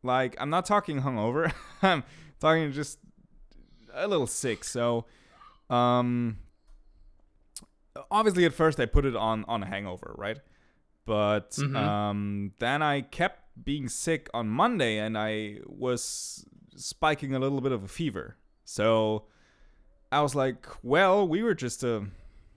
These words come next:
Speaker 1: couple of people together in a, in an enclosed space." So yeah, I mean, I was doing my covid tests, you know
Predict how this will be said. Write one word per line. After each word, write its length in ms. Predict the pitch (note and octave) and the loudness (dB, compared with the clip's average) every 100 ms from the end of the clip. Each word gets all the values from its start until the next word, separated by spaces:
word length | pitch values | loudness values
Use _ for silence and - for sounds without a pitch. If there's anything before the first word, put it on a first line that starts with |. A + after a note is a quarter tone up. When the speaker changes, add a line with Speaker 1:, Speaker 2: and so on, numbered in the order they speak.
| - - - | -20 -20 -6
Speaker 1:
couple 280 | - B2+ B2 | 0 0 0
of 140 | A2 - | -4 -4
people 280 | E3+ C3+ | -4 -4
together 680 | A2 G#2+ A2 G#2+ A#2 A2 A2 - | -6 -2 0 2 0 0 -4 -12
in 140 | A#2 A2 | -8 -4
a, 300 | G#2+ G#2 G2+ - | -4 -4 -8 -12
in 220 | C#2+ A2 | -10 -8
an 140 | A2+ G#2+ | -6 -8
enclosed 440 | A2 B2 A#2 - | -6 -4 -4 -4
space." 380 | - A#2+ B2 - | -6 -4 -4 -4
So 800 | - A2+ G#2+ A2 A2 A2 G#2+ G#2+ _ - - - - _ _ - | -2 0 2 2 0 -2 -4 -6 _ -20 -20 -20 -20 _ _ -4
yeah, 300 | A#2+ F3+ C3+ | 2 4 4
I 80 | A2+ | 2
mean, 140 | C#3 | 0
I 100 | D3+ | 2
was 140 | G3 A3 | 2 2
doing 200 | B3 A3 | 0 0
my 120 | D#3 | 0
covid 320 | - B2+ D3 | 0 -2 -2
tests, 520 | C#3+ D3 C#3 - - - | 0 0 -2 -6 -12 -6
you 80 | C3 | 0
know 340 | B2 B2 | 2 2